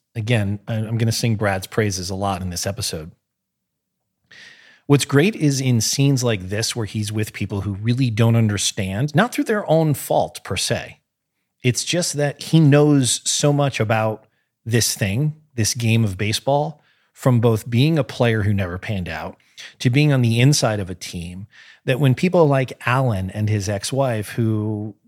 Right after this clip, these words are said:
just know what they know from television or whatever, it's, it's an unbridgeable gulf of understanding.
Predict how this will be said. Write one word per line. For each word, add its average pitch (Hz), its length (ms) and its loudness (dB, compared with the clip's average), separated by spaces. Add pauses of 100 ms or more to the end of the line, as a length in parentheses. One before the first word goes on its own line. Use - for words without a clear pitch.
(100)
just 127 300 -2
know 127 300 6
what 120 200 2
they 113 140 0
know 113 340 2
from 104 320 -4
television 107 580 0
or 98 100 -4
whatever, 104 600 -2
it's, 110 200 -6 (720)
it's 135 160 4
an 143 80 8
unbridgeable 147 580 4
gulf 110 340 0
of 113 120 0
understanding. 110 760 0